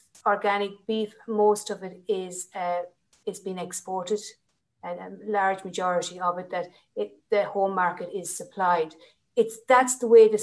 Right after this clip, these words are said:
sector is. Certainly, um, from what I've just said there, saying that seventy percent of the fruit and veg, certainly there is openings there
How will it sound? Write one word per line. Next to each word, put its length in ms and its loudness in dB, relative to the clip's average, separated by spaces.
sector 340 -2
is. 320 6
Certainly, 800 4
um, 180 0
from 160 4
what 140 6
I've 220 0
just 120 -2
said 240 4
there, 220 6
saying 340 6
that 140 -2
seventy 340 0
percent 400 -4
of 80 -18
the 160 -20
fruit 200 -2
and 100 -12
veg, 220 0
certainly 400 -4
there 240 0
is 180 -8
openings 500 -2
there 360 0